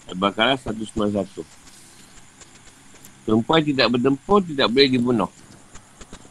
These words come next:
baik pada saat perang, berkecamuk maupun setelah penawanan. Dalilnya adalah hadis yang diriwayatkan oleh At-Tabrani dari Ibnu Abbas. Bahawa Nabi sallallahu alaihi wasallam bersabda, "Dan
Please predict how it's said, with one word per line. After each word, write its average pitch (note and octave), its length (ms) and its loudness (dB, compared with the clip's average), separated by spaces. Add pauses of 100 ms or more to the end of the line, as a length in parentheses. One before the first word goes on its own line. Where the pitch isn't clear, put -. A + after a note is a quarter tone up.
(260)
baik G#2+ 240 2
pada A#2 160 0
saat A2+ 320 0
perang, F3 400 0 (600)
berkecamuk A#2 640 2
maupun A#2 360 -4
setelah C3+ 360 -2 (160)
penawanan. G#2+ 480 -2 (1000)
Dalilnya A#2 440 -2
adalah A#2 240 0
hadis B2 240 -10
yang A2 120 -2
diriwayatkan G#2 360 -4
oleh A#2 200 -6
At-Tabrani G#2 600 -4 (360)
dari F#2 200 -6
Ibnu F#2+ 160 -4
Abbas. F#2 480 0 (760)
Bahawa G2 200 0
Nabi G#2 80 0
sallallahu G2+ 160 2
alaihi G2 120 -2
wasallam A#2+ 200 2
bersabda, G#2+ 400 -2 (560)
"Dan G2+ 100 2